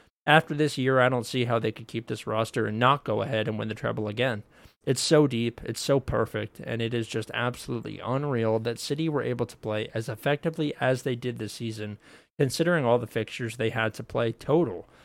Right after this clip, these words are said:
This dominance they exhibited has left almost every pundit waffling over the idea of anybody else beating them, uh, next season. And with the way they destroyed Arsenal in both fixtures, I don't see how any other team who's hungry to beat them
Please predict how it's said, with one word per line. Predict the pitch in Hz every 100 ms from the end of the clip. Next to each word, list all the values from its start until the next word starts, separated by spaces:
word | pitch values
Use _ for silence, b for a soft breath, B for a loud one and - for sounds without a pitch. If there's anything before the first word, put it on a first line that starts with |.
| b _
This | 170 185
dominance | - 135 135 123 110
they | - 113
exhibited | 107 110 113 104 101
has | 104 120 -
left | 113 104
almost | 117 120 104
every | - 123 151
pundit | - 135 127 120 -
waffling | 107 110 113 - 104 107
over | 117 113
the | 117 113
idea | 110 110 101 98 - B B
of | 123 127
anybody | 127 131 147 147 139 123
else | 113 117
beating | - 117 113
them, | 110 110 110 b b b _
uh, | - 110 110
next | 117 113 -
season. | - 110 110 107 110 -
And | 113 113 123
with | 135
the | 147
way | 160 165
they | 165
destroyed | 156 135 - 127 123
Arsenal | 120 117 - 123 120
in |
both | 120 127 123
fixtures, | - 123 - 135 131
I | 127 120
don't | 156 160
see | - 165
how | 151 156
any | 147 151
other | 147 147
team | 135 151 147 131
who's | 147 -
hungry | 147 143 139
to | 143
beat | 139 127
them | 135 127 123